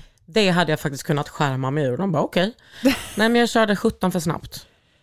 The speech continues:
Speaker 2: Jaha, okej. Ja,
Speaker 1: Och,
Speaker 2: inte
Speaker 1: och,
Speaker 2: jättekatastrof.
Speaker 1: och då säger jag så här, "Vadå, kan, när det är hundra på en motorväg, hur snabbt får man köra då?" De bara,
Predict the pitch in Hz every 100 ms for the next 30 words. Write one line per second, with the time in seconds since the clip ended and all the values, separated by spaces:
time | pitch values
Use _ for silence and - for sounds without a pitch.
0 | _ - 196 226 226 - - - 185 -
1 | 214 208 196 196 - 165 165 262 247 240
2 | 226 170 143 214 214 190 214 - _ _
3 | _ _ _ 208 220 220 170 214 233 170
4 | 170 196 196 196 190 - 139 143 175 -
5 | - 202 - 202 190 175 190 185 147 175
6 | 175 156 151